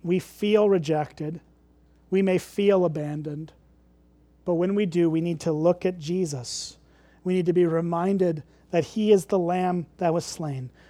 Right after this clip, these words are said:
We need to be reminded that all of God's wrath towards my sin and towards your sin was placed on him. He took that wrath and he took the rejection as he died on the cross,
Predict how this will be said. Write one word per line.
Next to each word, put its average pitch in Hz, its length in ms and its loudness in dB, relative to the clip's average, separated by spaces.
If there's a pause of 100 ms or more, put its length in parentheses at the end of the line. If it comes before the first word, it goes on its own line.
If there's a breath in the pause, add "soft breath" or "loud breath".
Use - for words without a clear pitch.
(120)
We 175 100 -4
need 190 180 0
to 208 60 -2
be 196 140 2
reminded 185 540 2
that 165 140 0
all 185 240 4
of 190 120 2
God's 190 320 2
wrath 170 320 -2
towards 175 320 -4
my 170 200 -4
sin 185 340 -4
and 165 140 -6
towards 175 260 -6
your 175 180 -2
sin 170 340 -6 (300 loud breath)
was 180 140 -2
placed 185 500 0
on 202 160 -2
him. 160 440 -8 (840 soft breath)
He - 220 -4
took - 400 0
that 202 240 2
wrath 165 340 -4
and 175 80 -6
he 180 120 -6 (100)
took - 280 -2
the 208 100 0
rejection 170 760 -4 (300 loud breath)
as 170 140 -2
he 185 80 -2
died 185 280 -2
on 202 120 0
the 185 80 -2
cross, 170 520 -4